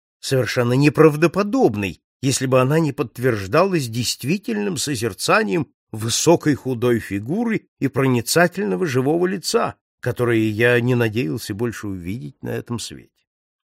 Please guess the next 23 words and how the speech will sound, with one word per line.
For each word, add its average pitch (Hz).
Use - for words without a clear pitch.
Холмс 196
какими-то 165
путями 170
узнал 135
о 107
моей 110
печальной 95
утрате 180
и 185
выказал 175
сочувствие 117
скорее 120
своим 123
обращением, 117
чем 76
словами. -
«Работа — 120
лучшее 151
противоядие 113
против 92
горя, 90
милый 76
Ватсон», — -